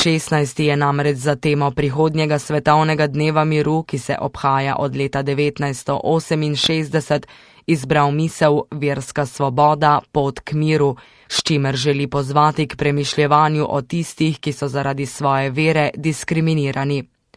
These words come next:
Kot je v obrazložitvi izbora teme zapisal Sveti sedež,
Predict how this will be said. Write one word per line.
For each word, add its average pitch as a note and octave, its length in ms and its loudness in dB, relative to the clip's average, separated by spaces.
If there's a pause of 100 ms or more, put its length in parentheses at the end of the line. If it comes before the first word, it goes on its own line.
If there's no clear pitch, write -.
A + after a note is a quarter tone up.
(520)
Kot D3+ 180 0
je D3 220 0
v C3+ 80 -2
obrazložitvi C#3 840 -2 (140)
izbora C#3 440 0
teme C#3+ 360 -2
zapisal C#3 540 -4
Sveti C3+ 420 -8
sedež, D#3 540 -2